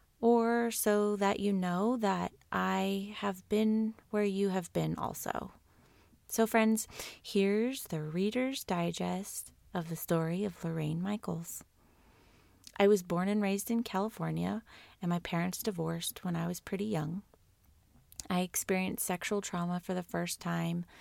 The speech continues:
probably around the age of six. I moved around a lot. I lived with my mom,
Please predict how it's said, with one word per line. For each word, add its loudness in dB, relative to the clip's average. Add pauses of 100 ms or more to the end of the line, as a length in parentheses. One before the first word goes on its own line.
(360)
probably -2
around 0
the -2
age -2
of -4
six. -4 (680)
I -2
moved 0
around 0
a 4
lot. 0
I -4
lived 0
with 0
my 2
mom, 0